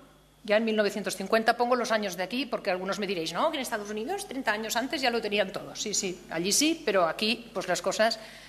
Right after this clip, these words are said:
llegaron cuando llegaron. Entonces empezó con la radio y la televisión. Ah, caray, entonces teníamos acceso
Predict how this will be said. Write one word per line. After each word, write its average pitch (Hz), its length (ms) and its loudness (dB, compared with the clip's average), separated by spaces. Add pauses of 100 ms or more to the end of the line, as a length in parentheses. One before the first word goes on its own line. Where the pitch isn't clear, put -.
(160)
llegaron 202 400 4
cuando 196 240 -4
llegaron. 156 360 -10 (480)
Entonces 269 360 4
empezó 311 280 6
con 330 120 6
la 311 80 8
radio 294 220 4
y 320 40 0
la 294 80 6
televisión. 208 560 0 (220)
Ah, 247 120 0
caray, 190 280 2
entonces 220 280 -2
teníamos 262 400 0
acceso 180 800 2